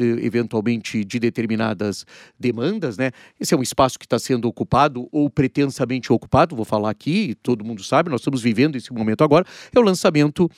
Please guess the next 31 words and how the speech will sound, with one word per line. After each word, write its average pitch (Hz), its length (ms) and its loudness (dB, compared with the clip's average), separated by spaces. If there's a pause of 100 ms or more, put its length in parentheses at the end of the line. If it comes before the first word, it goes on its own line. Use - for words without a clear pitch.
(220)
do 143 420 4
curso 135 380 0
de 143 140 -2
Direito 127 420 2
da 135 180 4
E 127 80 4
S 113 220 0
P 185 140 2 (160)
M. 143 180 -4 (300)
Estamos 113 260 -2
falando 123 240 0
para 120 200 2
o 120 100 0
Brasil 113 300 0
inteiro, 143 400 4
é 131 100 4
a 135 100 6
E 131 60 2
S 131 180 -2
P 131 120 0
M 127 160 2
de 101 100 -8
São 117 240 -2
Paulo 143 400 4
que - 80 -18
está - 140 -4
lançando 120 360 -2
o 110 60 0
curso - 300 -8
de 107 240 -2
Direito, 123 500 2